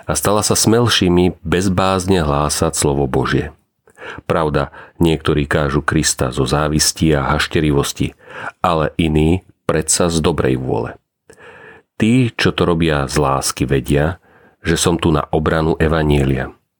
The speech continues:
Ale ktorí zvestujú Krista z hašterivosti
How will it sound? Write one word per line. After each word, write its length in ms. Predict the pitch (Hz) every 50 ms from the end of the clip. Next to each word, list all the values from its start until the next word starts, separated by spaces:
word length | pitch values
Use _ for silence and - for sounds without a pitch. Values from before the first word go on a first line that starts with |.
| _ _ - - - - - - - - _ _ _ -
Ale 320 | - 85 82 80 80 78 76
ktorí 380 | 73 - - 87 82 82 78 71
zvestujú 500 | 73 78 87 82 - - 92 87 80 73
Krista 460 | - - 80 76 - - - 76 71
z 160 | - - 85
hašterivosti 880 | 82 - - - - 92 78 71 73 71 - - - 80 80 85 -